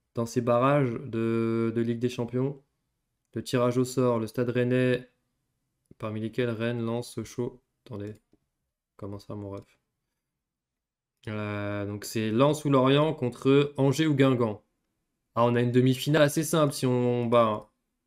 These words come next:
Et Rennes ou Lyon contre Sochaux, ouais. Ok. Ok, ok, ok. Si on arrive à, à battre Lens, on aura une demi-finale un peu plus simple.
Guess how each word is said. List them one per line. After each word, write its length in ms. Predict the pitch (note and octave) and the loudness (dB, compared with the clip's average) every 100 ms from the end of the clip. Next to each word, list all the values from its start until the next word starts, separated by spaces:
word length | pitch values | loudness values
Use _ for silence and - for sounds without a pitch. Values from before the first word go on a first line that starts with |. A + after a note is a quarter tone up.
| _ _ - | _ _ -10
Et 80 | A2+ | -4
Rennes 240 | A#2 A#2 | -2 0
ou 60 | A#2 | -2
Lyon 260 | A#2 B2 | -2 -2
contre 340 | B2 A2 - A#2 | -2 -6 -6 -6
Sochaux, 460 | - A2+ - B2 | -6 -10 -2 -2
ouais. 160 | A2+ G2+ - - - _ _ | -2 -6 -10 -20 -20 _ _
Ok. 240 | C#3 D3 C#3 B2 - _ _ _ _ _ - | 4 6 6 4 0 _ _ _ _ _ 0
Ok, 260 | B2 C#3 F#3 | 4 4 8
ok, 280 | F#3 F3 F#3+ | 8 8 6
ok. 300 | F#3 E3+ C#3 C3 - - | 6 6 4 4 2 -12
Si 160 | - | -4
on 120 | B2 | 2
arrive 260 | C3 D3+ D3+ | 4 4 6
à, 480 | C#3+ C3+ C3+ C3 C3 | 8 8 6 6 4
à 140 | B2+ | 4
battre 280 | B2+ C#3 C#3 | 4 2 2
Lens, 300 | D3+ F3 F3 | 0 0 0
on 100 | C3+ | 2
aura 180 | B2 B2+ | 4 4
une 80 | B2+ | 4
demi-finale 640 | C3 B2+ B2+ C3+ B2+ C3 - | 2 2 0 0 2 2 0
un 100 | C#3 | -2
peu 140 | D3 | -2
plus 140 | C#3+ C#3+ | -4 -6
simple. 460 | - C#3 E3 - | 0 0 0 -6